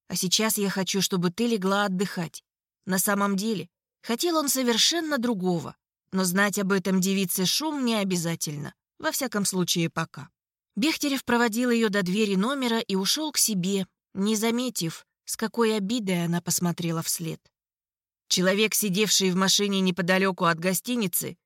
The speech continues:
включил посильнее печку и задумался. Может,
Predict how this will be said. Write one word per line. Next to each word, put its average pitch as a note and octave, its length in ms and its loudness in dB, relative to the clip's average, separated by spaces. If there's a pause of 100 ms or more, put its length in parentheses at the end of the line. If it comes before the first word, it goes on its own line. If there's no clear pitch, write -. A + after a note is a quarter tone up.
(120)
включил C4 480 2
посильнее A#3+ 600 2
печку A#3+ 500 -2
и - 160 -2
задумался. E3 800 0 (480)
Может, E3 520 0